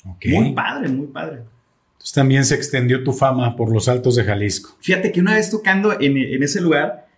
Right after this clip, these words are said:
Speaker 2: llegó una chava y me dice, "Oye, ¿me das tus datos?". Le dije, "Va, ¿cómo no? Ahí está".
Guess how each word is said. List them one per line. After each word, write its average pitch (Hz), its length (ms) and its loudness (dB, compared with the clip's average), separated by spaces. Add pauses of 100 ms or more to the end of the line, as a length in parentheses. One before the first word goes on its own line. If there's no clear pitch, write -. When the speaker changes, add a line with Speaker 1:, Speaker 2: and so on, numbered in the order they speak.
(340)
Speaker 2:
llegó 143 180 2
una 170 140 2
chava 170 680 0
y 123 100 0
me 123 120 2
dice, 135 280 -2
"Oye, 180 240 -4
¿me 135 120 -2
das 160 120 -6
tus 165 140 -4
datos?". 170 320 -4
Le - 80 -6
dije, 117 120 -10
"Va, 311 320 -8
¿cómo 269 180 -6
no? 294 140 -8 (400)
Ahí 175 100 -8
está". 180 340 -8